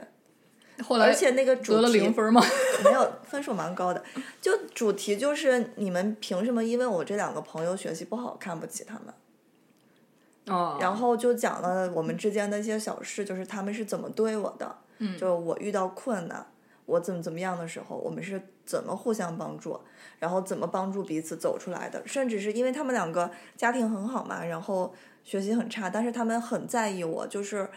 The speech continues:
Speaker 2: 比如说可能约着干嘛的时候，就明着告诉我，你一定要，就是你要参加晚自习。
Speaker 1: 哦。
Speaker 2: 嗯，
Speaker 1: 嗯。
Speaker 2: 我们这次不带你。
Speaker 1: 哦。
Speaker 2: 然后说我们晚上回来接你。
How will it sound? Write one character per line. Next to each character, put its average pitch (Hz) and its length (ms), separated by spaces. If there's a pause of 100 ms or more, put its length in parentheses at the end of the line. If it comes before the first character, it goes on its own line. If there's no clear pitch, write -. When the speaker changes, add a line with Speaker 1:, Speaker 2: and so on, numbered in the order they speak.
(220)
Speaker 2:
比 - 80
如 185 40
说 208 160
可 202 180
能 175 140
约 202 160
着 202 120
干 214 180
嘛 170 160
的 156 100
时 - 160
候， 185 240 (200)
就 220 120
明 175 240
着 214 120
告 233 200
诉 214 160
我， 175 160 (220)
你 175 280
一 160 40
定 190 100
要， 208 160
就 202 140
是 202 140
你 175 100
要 160 180
参 214 200
加 196 100
晚 - 160
自 - 100
习。 - 320 (340)
Speaker 1:
哦。 185 540
Speaker 2:
嗯， 180 300
Speaker 1:
嗯。 180 120
Speaker 2:
我 175 120
们 165 160
这 214 100
次 214 140
不 - 140
带 175 260
你。 180 220 (240)
Speaker 1:
哦。 156 540 (580)
Speaker 2:
然 180 180
后 208 140
说 208 120
我 190 120
们 175 180
晚 180 180
上 165 160
回 185 140
来 165 100
接 165 340
你。 160 260